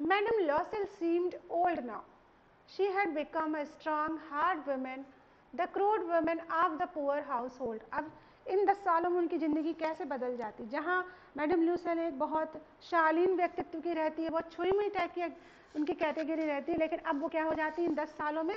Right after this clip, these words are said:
ओल्ड हो जाती हैं, थोड़ी सी बूढ़ी दिखने लगती हैं। लेकिन वो क्या हो जाती हैं, मजबूत हो जाती हैं, एक hard women बन जाती हैं और एक कैसी women बन जाती है,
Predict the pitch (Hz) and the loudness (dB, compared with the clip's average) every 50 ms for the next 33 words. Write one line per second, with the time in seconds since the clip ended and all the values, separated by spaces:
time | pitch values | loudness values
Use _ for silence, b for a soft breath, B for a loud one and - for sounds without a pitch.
0 | 403 B B B B B B - 339 359 392 403 381 370 349 294 269 240 240 247 | -4 B B B B B B 6 8 10 10 10 8 6 4 4 2 2 0 0
1 | 269 262 262 - 320 302 302 269 - 392 415 349 277 277 339 392 415 381 359 339 | -4 -6 -4 -4 -4 -4 -4 -4 -4 -6 -6 -4 -4 -2 0 0 2 0 0 -2
2 | 320 311 311 277 254 233 - - 277 277 277 269 240 208 B B B B B B | -2 -2 -2 -2 -4 -6 -6 -8 -8 -8 -6 -6 -8 -10 B B B B B B
3 | - 320 392 392 392 392 359 339 302 - 349 339 359 349 320 330 311 320 330 330 | 0 2 2 2 2 2 0 0 0 0 2 2 2 2 2 0 0 0 0 0
4 | 311 277 269 262 254 220 247 349 403 - - 370 330 285 254 233 226 - 254 269 | 0 0 0 -2 -4 -4 -2 -2 -2 0 -2 -4 -4 -2 -4 -4 -6 -6 -10 -10
5 | 262 254 240 226 B B B B B - - 330 - - 294 294 311 349 392 381 | -8 -10 -10 -12 B B B B B -10 -10 -10 -6 -2 0 2 4 4 4 4
6 | 349 370 359 330 359 339 311 320 320 311 294 311 285 277 285 285 277 262 254 - | 2 0 0 2 0 2 2 2 0 2 0 0 -2 -2 -4 -8 -8 -8 -8 -10
7 | 175 - B B B B B - 285 285 302 330 381 403 - - - - - - | -10 -12 B B B B B -4 -2 2 2 2 2 0 -2 -8 -18 -12 -6 -4
8 | 294 294 - 349 285 349 330 370 370 349 370 349 339 381 349 349 359 370 370 370 | -4 -2 -2 0 0 2 2 2 2 2 2 2 4 4 4 2 2 0 -2 0
9 | 381 403 453 | 0 0 -2